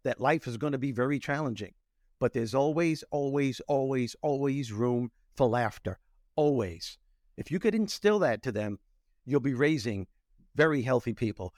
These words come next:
And when they become your age, they'll be able to cope with situations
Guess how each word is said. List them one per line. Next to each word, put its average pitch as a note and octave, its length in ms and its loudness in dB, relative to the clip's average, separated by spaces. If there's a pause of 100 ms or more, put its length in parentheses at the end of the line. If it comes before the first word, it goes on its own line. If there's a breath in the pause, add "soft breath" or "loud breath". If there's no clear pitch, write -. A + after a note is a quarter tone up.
(140 loud breath)
And A#2+ 160 0
when B2 80 -2
they C3 100 0
become A#2+ 380 -4
your D#3+ 260 2
age, G#2 320 -4 (220)
they'll B2 160 4
be B2+ 160 2
able A#2+ 140 0
to A2 100 -6
cope - 280 -2
with B2 120 -4
situations G2+ 680 -4